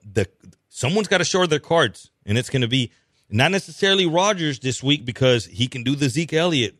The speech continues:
He can, he can show up for these and then not show up for training camp, and he, and Zeke still got his. Or do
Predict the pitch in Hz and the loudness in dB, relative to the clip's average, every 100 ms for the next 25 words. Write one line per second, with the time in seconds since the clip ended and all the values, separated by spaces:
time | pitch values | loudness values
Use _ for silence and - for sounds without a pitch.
0 | _ - 120 107 - 113 92 - 151 160 | _ -2 -2 -2 -4 -4 -4 0 0 0
1 | 151 151 196 180 - 110 104 104 120 - | -2 0 0 0 -2 -2 0 0 -2 0
2 | 139 127 123 - 160 160 160 170 - - | -2 -2 -6 0 0 0 0 -2 -4 -14
3 | 101 123 - 101 - 143 - 170 165 170 | -12 -12 -8 -8 2 0 2 -2 2 2
4 | 147 226 185 - - _ _ _ _ _ | 2 0 0 -4 -20 _ _ _ _ _
5 | _ _ - 135 135 131 165 175 _ _ | _ _ 0 2 4 2 0 -4 _ _
6 | _ _ _ _ 98 127 127 123 131 | _ _ _ _ -6 2 2 2 -2